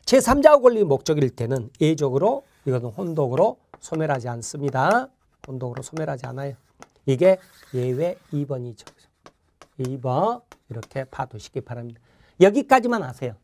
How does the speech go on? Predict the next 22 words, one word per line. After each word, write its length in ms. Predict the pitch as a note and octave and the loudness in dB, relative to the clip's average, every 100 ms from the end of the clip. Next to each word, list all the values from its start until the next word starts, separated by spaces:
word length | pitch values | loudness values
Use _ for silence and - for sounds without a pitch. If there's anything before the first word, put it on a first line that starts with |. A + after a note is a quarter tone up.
| _ _ | _ _
여기까지만 380 | C#3 C#3 F3+ E3 | -2 4 4 4
하고 560 | C3 D3+ A3 D3+ G#2+ G#2 _ _ _ _ _ _ - | 4 8 8 6 0 -8 _ _ _ _ _ _ 8
나중에요. 680 | F3 B3 A3 B2+ D3 G#2 - _ _ | 8 8 4 4 2 -2 -8 _ _
정말 400 | - C4+ D4 C4 | 4 6 8 8
나는 420 | E3+ D#3 F3 D3+ C#3+ | 8 4 2 2 0
더 160 | - - | 2 2
공부하고 480 | A#3 C#3+ E3 E3 D#3 | 2 -2 -2 -2 -6
싶다. 580 | - B2+ A#2 D3 A2 - _ _ - | -8 -6 -4 -6 -8 -14 _ _ 2
뭐 160 | D3+ | 4
요즘 280 | D3 E3 E3 | 6 4 2
공부할 360 | - D#3 E3 F3+ | 0 -2 -2 -2
것도 260 | F#3+ - | -6 -4
없다. 460 | C3+ - - C3 B2 | -6 -4 -4 -4 -4
그러죠? 420 | C3 B2+ A#3+ A3 - _ _ | -2 0 0 -4 -8 _ _
그러면 340 | C#3 C3+ D3+ - | 0 0 -4 -4
그때 640 | E3 - A#3 F#3 E3 B2 - _ _ | -4 2 2 4 0 -4 -12 _ _
뭐 180 | C#3+ F#3 | 2 4
하나 320 | G#3 F#3+ F3+ E3+ | 4 0 -4 -4
더 120 | A#2 | -6
하시냐면 680 | A#2 B2 E3 C3+ A2 C3+ A2+ _ _ _ _ _ _ _ _ _ - | -6 -8 -8 -6 -6 -8 -8 _ _ _ _ _ _ _ _ _ -2
자, 240 | D#3 E3 - | 0 0 2
을로부터 880 | F3+ F#3+ A3+ A#3+ - - C#3 G3 | 4 6 6 6 0 2 2 2